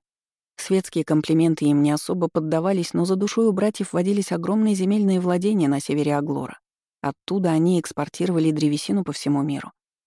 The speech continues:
Так что были далеко не просты, зато в общении приятны и открыты.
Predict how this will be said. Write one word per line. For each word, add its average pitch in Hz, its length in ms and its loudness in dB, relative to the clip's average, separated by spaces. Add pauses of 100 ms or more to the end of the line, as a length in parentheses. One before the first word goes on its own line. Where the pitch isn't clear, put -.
(140)
Так - 180 -6
что - 160 -2
были 226 240 2
далеко 185 340 0
не 208 140 4
просты, - 480 -8 (420)
зато 147 260 -2
в 170 80 0
общении 185 480 0
приятны 147 520 -2
и 135 40 -4
открыты. - 460 -12